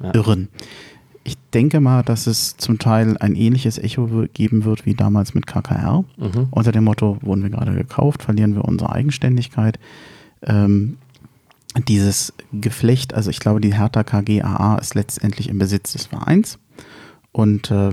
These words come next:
Speaker 2: wie, wie eine Art Tochter, so stelle ich mir das vor. Ich weiß
Speaker 1: Mhm.
Speaker 2: nicht, ob es ganz exakt so ist, aber so muss man sich das vorstellen. Und, äh, damit ist sozusagen in erster Linie immer der Verein, der über die K G A A bestimmt.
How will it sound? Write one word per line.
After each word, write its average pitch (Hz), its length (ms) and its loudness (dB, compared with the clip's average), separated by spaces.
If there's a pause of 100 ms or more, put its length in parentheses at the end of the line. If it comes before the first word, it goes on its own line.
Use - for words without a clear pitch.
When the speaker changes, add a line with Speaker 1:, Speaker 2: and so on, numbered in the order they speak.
Speaker 2:
wie, - 120 -4
wie 110 180 0
eine 107 140 0
Art - 180 -6
Tochter, 147 500 0
so 113 300 -2
stelle - 240 -8
ich 123 120 -2
mir 131 80 4
das 117 160 0
vor. 117 220 -2
Ich - 80 -6
weiß 110 140 4
Speaker 1:
Mhm. 143 60 4
Speaker 2:
nicht, - 20 0
ob - 80 -4
es - 180 -8
ganz 131 280 2
exakt - 380 -4
so 110 160 -2
ist, - 140 -2
aber 92 160 -2
so 104 80 -4
muss 107 160 0
man 95 160 0
sich 113 80 -8
das - 160 -6
vorstellen. 110 540 0 (500)
Und, 104 460 2
äh, 95 240 2 (180)
damit 101 320 0
ist - 220 -8
sozusagen 95 640 -2 (160)
in 120 140 -6
erster 113 360 0
Linie 101 320 4
immer 113 400 2
der 98 180 -4
Verein, - 460 -4
der 95 200 -4
über 98 120 -2
die 127 280 -4 (440)
K - 180 -2
G 92 220 -2
A 85 280 -2
A - 60 0
bestimmt. - 460 -8